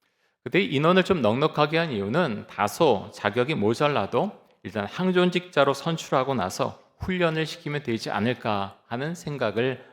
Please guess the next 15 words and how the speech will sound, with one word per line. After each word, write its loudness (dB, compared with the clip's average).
아, -10
갖고 0
그렇게 -6
좀 0
넉넉하게, 0
아, -6
인원을 0
정했습니다. -6
근데 0
여러분, -2
기도해 0
보십시오. -6
제가 -6
말씀드린 -2
대로 0